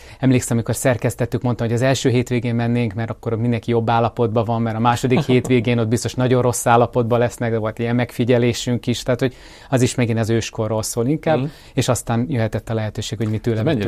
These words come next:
Speaker 1: vettük
Speaker 2: volt
Speaker 1: át.
Speaker 2: nehéz döntés, hogy átvegyétek a pályaudvar helyszínét? Ö,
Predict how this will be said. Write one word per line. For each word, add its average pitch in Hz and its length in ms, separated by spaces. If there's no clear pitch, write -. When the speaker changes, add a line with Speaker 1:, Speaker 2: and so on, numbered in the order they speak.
Speaker 1:
vettük 110 80
Speaker 2:
volt 104 220
Speaker 1:
át. 95 60
Speaker 2:
nehéz 95 260
döntés, - 500
hogy - 300
átvegyétek 110 580
a 113 300
pályaudvar 113 480
helyszínét? 113 540
Ö, 110 320